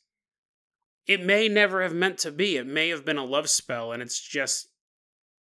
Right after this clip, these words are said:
continuing to activate in your mind. I mean, I,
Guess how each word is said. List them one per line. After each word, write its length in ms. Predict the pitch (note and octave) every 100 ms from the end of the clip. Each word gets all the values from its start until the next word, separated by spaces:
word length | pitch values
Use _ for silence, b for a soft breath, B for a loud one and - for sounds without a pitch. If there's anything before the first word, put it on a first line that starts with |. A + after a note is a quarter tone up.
| _ _ - - _
continuing 580 | - D#3+ E3+ E3+ D#3+ D3
to 160 | C#3+ C3
activate 500 | D3 - C3 A#2 A2+
in 120 | A#2
your 120 | A2
mind. 280 | A2 B2 A2
I 40 |
mean, 220 | B2+ D3 D3
I, 160 | C#3+